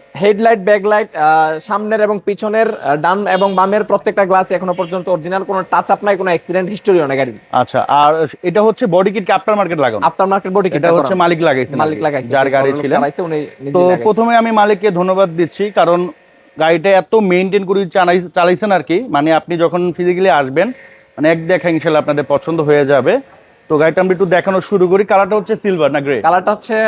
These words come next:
Speaker 1: সিলভার কালার।
Speaker 2: সিলভার কালার।
Speaker 1: গ্রে
Speaker 2: আর
Speaker 1: সিলভার বলে আর কি, গ্রে সিলভার যেটাকে বলে।
Speaker 2: চাকার কি অবস্থা? চারটা চাকা?
Speaker 1: Each and everything এখনো পর্যন্ত অরিজিনাল আছে, চাকাগুলো বিটটাও খুব ভালো আছে, নিঃসন্দেহে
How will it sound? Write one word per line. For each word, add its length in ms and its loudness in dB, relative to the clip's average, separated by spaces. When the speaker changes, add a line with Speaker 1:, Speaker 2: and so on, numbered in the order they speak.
Speaker 1:
সিলভার 240 -2
কালার। 220 -8
Speaker 2:
সিলভার 340 0
কালার। 360 2
Speaker 1:
গ্রে 140 -6
Speaker 2:
আর 420 4
Speaker 1:
সিলভার 220 0
বলে 180 0
আর 80 -6
কি, 120 -12
গ্রে 160 -6
সিলভার 280 -12
যেটাকে 240 -10
বলে। 80 -8
Speaker 2:
চাকার 460 4
কি 160 -4
অবস্থা? 360 -2
চারটা 240 -6
চাকা? 400 -6
Speaker 1:
Each 140 0
and 120 4
everything 320 0
এখনো 240 -2
পর্যন্ত 280 -2
অরিজিনাল 380 2
আছে, 220 0
চাকাগুলো 540 0
বিটটাও 460 -4
খুব 200 -4
ভালো 180 0
আছে, 220 -2
নিঃসন্দেহে 760 0